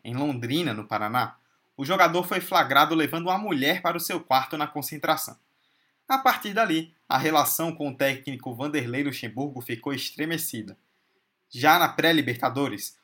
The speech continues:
o clube rubro-negro enfrentou o Real Potosí e, na Bolívia, Ronaldinho não treinou, alegando diarreia. O relacionamento acabou e a treta gerou a demissão de Luxemburgo em fevereiro daquele ano.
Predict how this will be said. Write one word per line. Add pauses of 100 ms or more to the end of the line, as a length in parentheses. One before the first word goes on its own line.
o
clube
rubro-negro
enfrentou
o
Real
Potosí (400)
e,
na
Bolívia,
Ronaldinho
não
treinou, (240)
alegando
diarreia. (480)
O
relacionamento (100)
acabou (380)
e
a
treta
gerou
a
demissão
de
Luxemburgo (180)
em
fevereiro
daquele
ano.